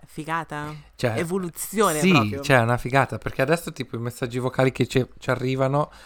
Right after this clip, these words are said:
Speaker 2: magari su, ehm, Instagram dobbiamo riregistrarli con i microfoni, no? Mentre adesso
Speaker 1: Mhm.
Speaker 2: possiamo incorporarli subito.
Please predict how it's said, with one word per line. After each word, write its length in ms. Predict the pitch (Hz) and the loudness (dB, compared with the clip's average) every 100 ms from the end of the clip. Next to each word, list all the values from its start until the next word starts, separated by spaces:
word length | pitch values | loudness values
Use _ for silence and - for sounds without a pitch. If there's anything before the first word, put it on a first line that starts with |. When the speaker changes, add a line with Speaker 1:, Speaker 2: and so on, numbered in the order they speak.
| - - | -20 -10
Speaker 2:
magari 300 | - 110 120 | -4 0 0
su, 460 | 117 - 110 110 104 - - - - - | -2 -4 -4 -4 -6 -12 -20 -20 -20 -10
ehm, 680 | 104 101 98 98 98 98 101 - | -4 -4 -4 -6 -10 -12 -14 -12
Instagram 760 | - 113 - 113 110 117 131 143 - - - | -6 -6 -6 -4 0 0 0 -6 -18 -18 -10
dobbiamo 460 | 104 117 110 113 | -4 -2 -2 -2
riregistrarli 1400 | 113 113 117 110 104 101 - - 104 98 95 104 101 110 117 - - - - - | -2 0 0 -2 -4 -6 -10 -8 -6 -4 -4 -6 -6 -6 -8 -16 -20 -20 -20 -16
con 160 | - 104 | -8 -6
i 80 | 101 | -6
microfoni, 680 | 101 - 101 92 - 95 | -6 -6 -6 -6 -10 -8
no? 240 | 98 110 - - - _ _ - | -6 -8 -10 -18 -20 _ _ -12
Mentre 300 | 110 110 123 | -10 -4 -2
adesso 580 | 120 135 131 - 151 165 | 2 2 0 -2 0 0
Speaker 1:
Mhm. 160 | 170 190 - - | -2 -12 -20 -20
Speaker 2:
possiamo 320 | - 104 110 | -16 -10 -8
incorporarli 640 | 101 - 95 - 101 98 101 | -8 -8 -10 -6 -6 -6 -8
subito. 540 | - 98 90 - - | -10 -10 -12 -14 -20